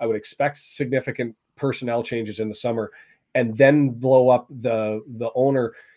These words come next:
you run the risk that you don't know what you're getting the following year, where this team, as it sits, at least it's its core, is close. So you're looking to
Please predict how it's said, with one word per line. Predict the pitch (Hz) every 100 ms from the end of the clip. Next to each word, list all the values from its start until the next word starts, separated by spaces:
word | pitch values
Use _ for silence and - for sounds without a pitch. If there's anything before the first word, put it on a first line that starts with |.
| -
you | 127
run | 139 180
the | 143
risk | 131 175 -
that | 143 131
you | 143
don't | 185
know | 131
what | 113 143 -
you're | 131
getting | 120 113 110
the |
following | - 120 113 107 107
year, | 131 127
where | 113 113
this | 156 165
team, | - 196 185 180 156
as | 135
it | 127 -
sits, | - 151 147
at | -
least | 127 120 110
it's | -
its | 117
core, | - - 180 185 123
is | 113
close. | - 160 120 - - _ _ _
So | -
you're | 135
looking | 151 156 143
to | 123